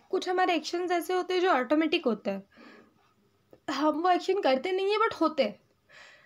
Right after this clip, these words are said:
These actions are very quick and sudden, बहुत ज़्यादा जल्दी हो जाती है चीज़ें। Like blinking of our eyes, हमारी आँख का ब्लिंक होना, sneezing, छींकना,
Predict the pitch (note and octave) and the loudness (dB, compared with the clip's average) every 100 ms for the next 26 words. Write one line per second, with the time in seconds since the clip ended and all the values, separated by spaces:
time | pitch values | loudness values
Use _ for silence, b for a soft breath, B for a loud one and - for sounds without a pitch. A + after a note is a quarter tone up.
0 | B - D4+ D4+ E4+ F#4+ F#4+ F#4+ F#4+ F4 | B 0 2 2 0 -2 -2 2 4 4
1 | D#4+ E4+ F#4 F4+ G4 F4+ E4 A3+ F#3+ F#3 | 2 0 -2 0 2 2 2 2 -2 -8
2 | _ b b A3 G#3+ C#4+ C#4+ C4 D#4+ E4 | _ b b -8 -2 -2 0 0 2 4
3 | C4+ D#4+ F#4+ - _ _ _ _ - C#4 | 2 0 -4 -10 _ _ _ _ -4 2
4 | D#4 C#4 B3 B3 B3 A3+ A3 A#3 - _ | 2 4 2 0 -8 -8 -10 -12 -14 _
5 | B B B - D4 D#4 A#3+ C#4+ C#4+ D#4+ | B B B 0 2 2 2 2 4 4
6 | D#4 D#4 C#4+ - B3 - - C4+ B3+ C4 | 4 4 2 0 -4 -4 -2 0 2 4
7 | B3+ B3 A3+ A3+ - _ _ b - C#4 | 4 2 -2 -8 -16 _ _ b -4 0
8 | C4 C4 D#4+ A#4 - _ C4 C#4 - - | 2 2 0 -4 -10 _ 0 0 0 0
9 | C#4+ C4 C#4 C#4 C4 B3 C4 _ B B | 2 2 0 2 2 2 -2 _ B B
10 | B B B B B B B _ - - | B B B B B B B _ -8 2
11 | D#4+ D#4 C4+ C#4 C#4+ - - D4 C#4+ C#4 | 4 6 4 4 4 0 0 2 4 4
12 | C#4 | 4